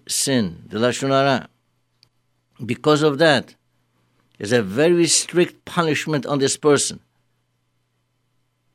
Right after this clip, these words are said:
It says in the Torah, "Badad Yeshev."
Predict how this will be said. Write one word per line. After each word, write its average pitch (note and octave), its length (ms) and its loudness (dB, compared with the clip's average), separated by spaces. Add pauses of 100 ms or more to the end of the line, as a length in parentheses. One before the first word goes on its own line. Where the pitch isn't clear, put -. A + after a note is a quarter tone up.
It - 140 -6
says E3+ 320 6
in D#3+ 100 0
the D#3 120 4
Torah, D3+ 420 4
"Badad C#3+ 720 8
Yeshev." D3 680 4